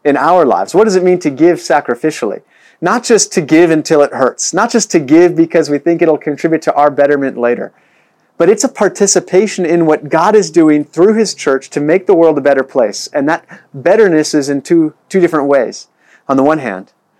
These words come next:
the world is better the more that it hears about the message of Jesus. And churches are special places and organizations where that is their primary function. We exist to lead people to follow Jesus.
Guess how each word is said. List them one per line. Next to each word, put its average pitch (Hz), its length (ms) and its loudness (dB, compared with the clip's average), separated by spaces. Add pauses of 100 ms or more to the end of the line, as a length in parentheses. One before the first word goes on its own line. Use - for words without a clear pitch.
(160)
the 131 80 -2
world 170 200 4
is 135 120 0
better 127 340 0
the 113 100 -2
more 120 320 -2
that 143 140 -2
it - 100 -12
hears 107 240 -8
about 104 160 -6
the 98 80 -8
message 107 540 -10 (100)
of - 80 -20
Jesus. 92 500 -14 (520)
And 117 120 -6
churches 160 340 -4
are 117 80 0
special 135 380 -4
places 139 420 -4
and 127 80 -6
organizations 120 760 -2
where 113 120 0
that 117 280 -2
is 135 180 -8
their 117 120 -2
primary 139 500 -2
function. 123 460 -6
We 165 200 0
exist 165 480 -2
to 147 60 0
lead 170 420 0
people 175 300 -2
to 143 80 -2
follow 147 380 0
Jesus. 139 500 -2